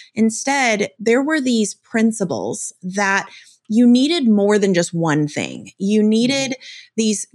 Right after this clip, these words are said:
Speaker 1: four key principles. I call them kind of ingredients, like baking a cake. And if you have those, it doesn't matter at what level you have them. As long as you have those four key ingredients,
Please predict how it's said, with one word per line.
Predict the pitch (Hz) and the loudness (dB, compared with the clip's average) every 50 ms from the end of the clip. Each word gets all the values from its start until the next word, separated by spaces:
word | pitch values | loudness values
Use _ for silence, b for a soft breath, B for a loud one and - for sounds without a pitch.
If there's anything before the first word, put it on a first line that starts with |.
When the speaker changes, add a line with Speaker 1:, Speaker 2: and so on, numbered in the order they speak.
| - _ _ _ _ - | -20 _ _ _ _ -2
Speaker 1:
four | - 254 247 254 262 269 277 | 0 2 2 2 2 2 0
key | 247 - - 247 214 208 | -2 -2 -2 -2 0 0
principles. | 202 202 208 190 185 185 - 190 175 175 170 165 165 147 - - | -2 -2 -2 -2 -2 -2 -4 -4 -2 0 0 0 0 -2 -4 -4
I | 175 180 170 180 | -2 -2 0 -2
call | 185 - 214 190 | -2 -2 -2 -2
them | 185 185 185 | -2 -2 -4
kind | 180 202 185 | -4 -4 -2
of | 170 175 | -2 -2
ingredients, | 170 175 170 175 196 208 185 175 160 135 120 - | -2 -2 0 0 0 2 2 2 0 0 -2 -2
like | 175 170 175 | -4 -4 0
baking | - 175 175 170 175 180 170 165 | 0 0 0 0 0 0 0 0
a | 151 | -2
cake. | 147 - - 175 147 135 95 - - B B B B B B B B _ - | -4 -4 -4 -4 -2 -2 -4 -4 -8 B B B B B B B B _ -2
And | 214 214 214 | 0 2 2
if | - 220 220 | 0 0 0
you | 208 220 | -2 -2
have | 214 208 - 294 330 339 285 233 | -2 -2 -2 -4 -4 -2 -2 0
those, | 233 220 196 185 190 | 0 2 2 2 0
it | 190 | 0
doesn't | 208 226 247 277 262 | -2 -2 -2 -2 -2
matter | - 214 202 202 196 - - | -2 -2 0 0 -2 -2 -2
at | 196 - - | -4 -4 -2
what | 180 170 156 95 | 0 0 0 -2
level | 156 170 170 180 208 269 311 294 233 202 180 170 | -4 -4 -4 -2 0 0 0 0 0 0 0 0
you | 165 170 170 | 0 -2 -2
have | 180 165 151 151 160 160 | -2 -2 -2 -2 -4 -6
them. | 151 147 143 151 - | -6 -6 -6 -6 -8
As | - 185 | -8 -8
long | 185 185 185 190 214 240 | -6 -4 -2 0 0 0
as | 254 247 | 0 0
you | 262 285 | 0 0
have | 277 262 254 247 226 | 0 0 0 0 0
those | 226 226 220 214 - | 0 0 0 -2 -4
four | - - 208 196 190 196 | -4 -2 -2 0 0 0
key | 190 - 220 185 | -2 -2 -2 -2
ingredients, | 170 170 170 151 - - 233 262 262 233 196 175 - - | -2 -4 -6 -6 -4 -2 -2 0 0 0 0 -2 -4 -6